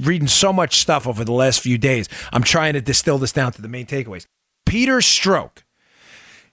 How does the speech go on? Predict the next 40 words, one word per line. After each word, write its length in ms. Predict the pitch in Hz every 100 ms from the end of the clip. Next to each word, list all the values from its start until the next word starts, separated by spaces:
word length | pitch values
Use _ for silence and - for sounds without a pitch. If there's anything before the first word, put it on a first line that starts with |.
| _
is 220 | 190 185
the 140 | - 175
division 560 | 160 139 208 180 208
supervisor 960 | 175 - 214 175 156 131 104 98 95 95
who 220 | 92 185
had 240 | 165 160 160
initially, 800 | 160 214 240 - 180 143 127 139
uh, 240 | 147 143 139
had 220 | 147 143
some, 240 | - 147
and, 200 | 135 143
and, 260 | 143 143 135
and, 240 | 139 143
uh, 220 | 139 123 - _ -
I 40 |
shouldn't 200 | - 208
say 120 | 180
initially, 320 | 143 160 110
who 100 | 123
had 80 | 131
had 280 | - 202 208
some 120 | 190
supervisory 680 | - 196 180 156 175 147 165
authority 540 | 143 - 156 147 117 101 - -
over 220 | 185 170
the 120 | 156 156
New 200 | 180 226
York 400 | 220 202 170 -
case 360 | 190 170 -
against 320 | 147 143 131
the 80 | -
Russian 400 | 135 175 170 170
spies 520 | 147 - 170 143 131
Carter 320 | - 151 151 147
Page 320 | 147 143 120
was 120 | 110
involved 400 | 117 113 98 71
in. 120 | 65 - _ _ _ _ _ _ _ _ - - _ _ _ -
Follow 340 | - 147 127
me. 220 | 95 60